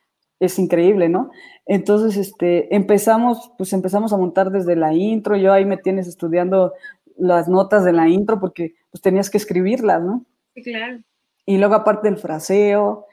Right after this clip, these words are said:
Speaker 1: porque una cosa es, ah, lo lees, lees la melodía, pero la otra cosa, que es la más importante,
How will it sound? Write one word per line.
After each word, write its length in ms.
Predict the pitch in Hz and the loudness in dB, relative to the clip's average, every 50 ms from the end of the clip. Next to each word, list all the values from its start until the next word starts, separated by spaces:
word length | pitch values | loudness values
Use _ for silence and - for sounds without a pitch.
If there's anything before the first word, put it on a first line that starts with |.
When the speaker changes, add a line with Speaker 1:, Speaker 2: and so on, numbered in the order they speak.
| _ _ _ | _ _ _
Speaker 1:
porque 300 | - 190 185 - 185 190 | -6 -6 -2 0 0 0
una 220 | 190 226 262 254 254 | 2 2 2 0 0
cosa 220 | - 233 208 247 | 0 -2 -2 -2
es, 100 | 220 - | -4 -4
ah, 100 | - 170 - - - - | -4 -6 -6 -8 -12 -10
lo 120 | - 160 160 | -6 -4 0
lees, 340 | 170 180 180 175 170 - | 2 2 2 2 -2 -4
lees 200 | 160 160 165 165 | -6 -6 -4 -2
la 120 | 185 196 190 | -2 -2 -2
melodía, 540 | 170 156 160 156 156 160 165 160 160 160 _ _ _ _ _ _ _ _ _ _ _ | -2 -2 -4 -4 -2 -2 -2 -2 -4 -8 _ _ _ _ _ _ _ _ _ _ _
pero 240 | - 196 190 185 180 | 2 4 4 6 6
la 180 | 180 170 170 180 | 6 6 6 6
otra 300 | 208 214 - 254 233 - | 4 2 0 -2 -2 0
cosa, 400 | 220 220 214 226 240 240 240 - _ | -2 -2 0 0 -2 -2 -4 -6 _
que 160 | 185 185 180 | -2 -2 -2
es 80 | 175 190 | 0 -2
la 100 | 202 196 | -2 -2
más 200 | 185 180 180 - | -2 -2 -2 -4
importante, 680 | 185 180 175 170 170 - 180 180 170 202 240 240 | -6 -6 -6 -6 -4 -4 -6 -2 -2 -4 -4 -4